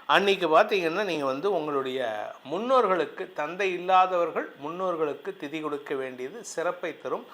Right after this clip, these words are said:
உங்களுடைய கஷ்டங்களை போக்கக்கூடிய வகையில் இருக்கும். அடுத்தது பார்த்தீங்கன்னா,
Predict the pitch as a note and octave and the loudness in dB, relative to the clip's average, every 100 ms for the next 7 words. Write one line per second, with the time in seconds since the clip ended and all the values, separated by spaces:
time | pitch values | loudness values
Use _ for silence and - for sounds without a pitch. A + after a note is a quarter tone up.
0 | - - - C#3 D3+ C#3+ C3 A2+ D#3 - | -20 -20 -14 -8 -4 -2 -4 -6 -8 -4
1 | G#3 F#3+ F3 C#3+ - E3 F#3 D#3+ D3 C3 | -4 0 -2 -2 -4 -4 -4 -4 -2 0
2 | C3+ C#3+ C3 A#2 C3+ - - - - - | 0 0 -2 -4 -10 -14 -20 -20 -6 4
3 | D3 F#3+ A3+ G3 F3 F3 D#3+ D3 F#3 | 4 8 6 8 6 4 -4 0 -2